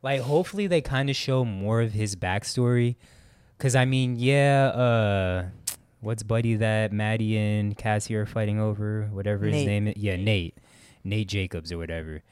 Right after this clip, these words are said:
Speaker 1: Like, yeah, he's kind of a dickhead throughout the show, but they don't really show, like,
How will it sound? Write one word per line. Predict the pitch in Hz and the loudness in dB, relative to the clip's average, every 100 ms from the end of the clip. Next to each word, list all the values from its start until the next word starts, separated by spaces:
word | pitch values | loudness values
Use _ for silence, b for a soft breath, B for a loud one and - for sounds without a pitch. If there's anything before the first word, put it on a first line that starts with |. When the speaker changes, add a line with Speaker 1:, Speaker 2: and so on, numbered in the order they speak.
| b b b | b b b
Speaker 1:
Like, | 107 113 | -2 0
yeah, | 143 175 | 4 4
he's | 165 175 - | 4 2 2
kind | 175 | 2
of | 139 | 2
a | 113 | 0
dickhead | 95 120 - 127 113 | 0 0 2 0 2
throughout | 107 110 | 2 2
the | 98 | 0
show, | - 113 | -2 -2
but | 98 95 | -2 -4
they | 110 | -2
don't | 139 135 | 0 0
really | 123 107 | 0 0
show, | - 110 | 0 0
like, | 101 92 | 0 -4